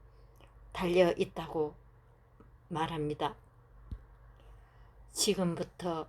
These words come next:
책 속으로 들어가 보겠습니다.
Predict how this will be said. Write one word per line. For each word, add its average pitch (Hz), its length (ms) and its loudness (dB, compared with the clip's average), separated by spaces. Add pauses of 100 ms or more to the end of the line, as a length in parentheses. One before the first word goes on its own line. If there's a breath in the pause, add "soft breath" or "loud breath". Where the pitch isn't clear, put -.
책 - 300 4
속으로 170 640 2 (340)
들어가 170 580 2
보겠습니다. 147 840 -4